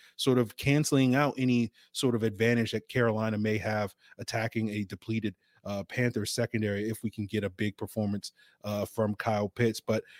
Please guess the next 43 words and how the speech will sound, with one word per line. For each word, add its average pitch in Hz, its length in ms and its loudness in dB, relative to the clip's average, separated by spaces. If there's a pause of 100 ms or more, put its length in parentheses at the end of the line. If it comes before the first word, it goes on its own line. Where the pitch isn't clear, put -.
you 113 100 4
know, 117 100 6
I 110 80 4
think 120 260 2
when 107 100 4
you 107 240 4 (260)
look 120 160 4
at 117 140 2
these 110 220 2
passing 120 420 0
attacks, 110 420 2
you 113 120 2
know, 101 60 0
obviously 110 540 2 (200)
the 101 80 -8
quarterback 120 480 4
can't 123 260 0
complete 123 340 2
the - 80 -4
football, 117 560 2 (260)
uh, 110 200 2
if 117 140 0
he's, 113 280 2
you 131 120 2
know, 104 120 4
laying 123 280 6
on 113 100 4
his 107 140 0
backside. 110 600 2 (260)
And 113 120 -2
so 117 140 6
I'm 110 260 4
very 127 260 6
curious 131 440 4
to 110 100 -4
see, 117 320 2 (240)
you 120 140 2
know, 107 240 0 (260)
which 147 340 6
of 123 100 0
these 123 180 4
pass - 360 2
rushes 113 460 0